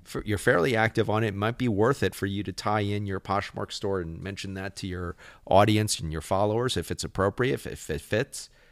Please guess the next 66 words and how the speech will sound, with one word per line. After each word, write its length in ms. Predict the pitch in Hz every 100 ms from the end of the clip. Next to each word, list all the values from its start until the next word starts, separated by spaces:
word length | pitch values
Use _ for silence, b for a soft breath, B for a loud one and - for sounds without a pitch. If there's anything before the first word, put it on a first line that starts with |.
| b b b -
Uh, 260 | 95 92 92
for 220 | - 110
some 260 | - 139 160
of 140 | 135
you, 220 | 135 143 139
if 200 | 120 -
you're 200 | 120 120
really 300 | 110 131 139
good 200 | 117 139
at 100 | 151
social 340 | - 113 110 101
media, 340 | 98 92 92
maybe 320 | 110 117 127
it 80 | 117
is 180 | 143 113
worth 320 | 101 92 -
the 140 | 98
effort 260 | 92 - 85
of 100 | 82
starting 320 | - 92 87
out. 140 | 87 -
But 120 | 95
for 100 | 135
those 240 | 214 254
of 100 | 302
you 140 | 254 208
who, 220 | 160 -
if 220 | - 135 143
you 80 |
don't 200 | 151 165
have 180 | 156 143
a 40 | 139
large 360 | 117 117 -
presence, 500 | 95 90 107 113 - b b b b b _ -
uh, 220 | 95 101 - - - 117 - -
I 120 | 131
don't 220 | 143 160
necessarily 540 | 135 135 - 135 123 117
think 180 | 120 107
it's, 320 | - - - b b b -
it's 240 | 113 -
needed 500 | 110 117 135 113 104
for 140 | - 104
you 240 | 104 107
to 80 | 98
start 400 | - - 110 101
on 140 | 95
social 280 | - 98 98
media 300 | 95 92 92
just 220 | 104 -
because 340 | 98 - 98 -
you're 160 | 95
launching 460 | 92 95 95 92 85
a 60 |
Poshmark 500 | - 80 82 76 80
store, 200 | - -
just 240 | 82 120 -
because 300 | 135 135 110
it's 140 | 101
gonna 160 | 110 104
be 100 | 104
a 80 | 92
lot 180 | 90
of 80 | 87
extra 300 | 82 - 85
work. 280 | 71 -